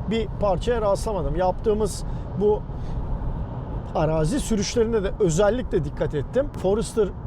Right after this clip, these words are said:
bu sürüşlerde çok fazla esneyecek yol koşullarına, arazi koşullarına girse de ben önemli bir çıtırtı, tıkırtı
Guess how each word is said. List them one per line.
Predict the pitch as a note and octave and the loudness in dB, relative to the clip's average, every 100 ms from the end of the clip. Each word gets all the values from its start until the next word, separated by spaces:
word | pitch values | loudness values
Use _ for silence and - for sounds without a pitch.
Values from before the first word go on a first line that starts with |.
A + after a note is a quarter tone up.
| D3 | -2
bu | G3+ | -2
sürüşlerde | - G#3+ F#3+ G#3 F#3 F3 | -2 -2 -2 0 2 2
çok | E3 B3+ - | 2 0 0
fazla | G#3 G3+ D3+ E3+ D3+ - - - | 0 0 2 0 0 -4 -6 0
esneyecek | D#3+ - G3 E3 A3 - - - - - D3 | 0 0 0 2 2 0 -10 -8 -8 -4 0
yol | D#3 A#3 | 4 4
koşullarına, | A#3+ G#3+ - F3+ E3+ D#3+ D3 D3+ | 4 0 2 2 2 2 -2 0
arazi | D3+ D#3+ E3 | 0 2 0
koşullarına | - A3+ - F3 D3+ C#3 | 0 -2 0 -2 -2 -2
girse | C3 C4 - B3 | -2 -2 0 0
de | A#3+ - - - - - - E3+ | 0 -2 -10 -8 -8 -4 -4 2
ben | C#4+ D4 C4 - - | 2 2 -2 -8 -2
önemli | A#3 B3 B3+ B3 | 0 0 0 0
bir | G3+ | -2
çıtırtı, | D#3+ B3 - A3+ - E3 | -2 -6 -2 -2 -2 -4
tıkırtı | - - A#3+ F3 F3 D#3+ | -4 -2 -2 -2 -2 0